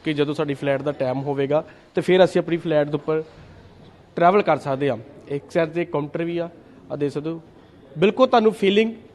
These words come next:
에ਅਰਪੋਰਟ ਦੀ ਆਵੇਗੀ। ਕਈ ਲੋਕਾਂ ਦਾ ਜਿਹੜਾ ਸੁਪਨਾ ਜਹਾਜ਼ 'ਚ ਬੈਠਣ ਵਾਲਾ, ਉਹ ਪੂਰਾ ਹੁੰਦਾ ਨਜ਼ਰ ਆ ਰਿਹਾ। ਗੱਲਬਾਤ ਵੀ ਅਸੀਂ ਇੱਧਰ ਕਰਾਂਗੇ, ਜਿਹੜੇ ਲੋਕ ਪਹੁੰਚੇ ਹੋਏ ਨੇ,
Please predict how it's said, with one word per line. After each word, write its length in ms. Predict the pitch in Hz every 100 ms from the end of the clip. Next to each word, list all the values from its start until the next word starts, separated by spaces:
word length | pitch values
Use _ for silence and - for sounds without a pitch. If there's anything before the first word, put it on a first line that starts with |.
| 175
에ਅਰਪੋਰਟ 380 | 196 196 214
ਦੀ 120 | 202 208
ਆਵੇਗੀ। 460 | 202 214 190 220 226 - - - - - - - - - -
ਕਈ 260 | 196 226
ਲੋਕਾਂ 320 | 233 202 196 196
ਦਾ 120 | 196
ਜਿਹੜਾ 180 | 196 196
ਸੁਪਨਾ 680 | - 185 220 214 208 240 - -
ਜਹਾਜ਼ 260 | 143 175 165
'ਚ 60 | 160
ਬੈਠਣ 260 | 151 143
ਵਾਲਾ, 160 | 156 185
ਉਹ 60 |
ਪੂਰਾ 300 | 214 175 185
ਹੁੰਦਾ 300 | 170 147 139
ਨਜ਼ਰ 320 | 156 156 143 156
ਆ 120 | 151
ਰਿਹਾ। 100 | 165
ਗੱਲਬਾਤ 300 | 160 151 170
ਵੀ 40 |
ਅਸੀਂ 200 | 185 185 165 - - -
ਇੱਧਰ 220 | 170 175
ਕਰਾਂਗੇ, 320 | 185 175 180
ਜਿਹੜੇ 160 | 170 170
ਲੋਕ 220 | 151 147
ਪਹੁੰਚੇ 300 | 151 165 160
ਹੋਏ 180 | 165 165
ਨੇ, 180 | 165